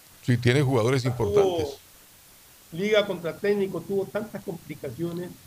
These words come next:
Speaker 2: que a raíz de la expulsión de dos jugadores del Técnico pudo recién, eh,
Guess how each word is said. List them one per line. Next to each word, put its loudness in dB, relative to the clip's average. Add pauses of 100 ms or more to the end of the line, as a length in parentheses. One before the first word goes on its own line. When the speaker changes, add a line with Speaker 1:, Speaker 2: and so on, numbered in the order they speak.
(260)
Speaker 2:
que -8 (360)
a -4
raíz 2
de 2
la -2
expulsión -2
de -2
dos 4
jugadores -4
del -6
Técnico -6 (280)
pudo 0
recién, -6 (920)
eh, -18